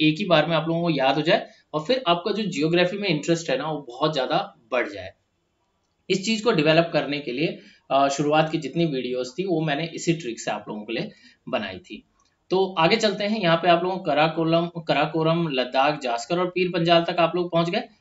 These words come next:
अब आ जाते हैं as soon as possible में। तो as soon as possi-, possible, एएसएपी इस तरह, या asap।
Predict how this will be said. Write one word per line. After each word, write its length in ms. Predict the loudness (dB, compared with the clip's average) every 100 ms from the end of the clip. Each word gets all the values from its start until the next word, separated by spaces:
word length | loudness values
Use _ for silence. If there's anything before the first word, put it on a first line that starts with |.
| _ _ 4
अब 120 | 8
आ 100 | 8
जाते 260 | 8 4 0
हैं 180 | 0
as 60 | 0
soon 180 | 2 2
as 140 | 2
possible 520 | 2 -4 -6 -2 -2
में। 180 | 0 -2
तो 200 | -8 -6
as 160 | -4 -4 -2
soon 120 | 2
as 140 | 2 2 -4
possi-, 260 | -4 -6 -6 -2
possible, 320 | -2 -2 -6 0
एएसएपी 760 | 2 2 0 -4 -4 -4 -6 -8
इस 120 | -8
तरह, 240 | -2 -2 0
या 200 | 0 0
asap। 380 | -4 0 0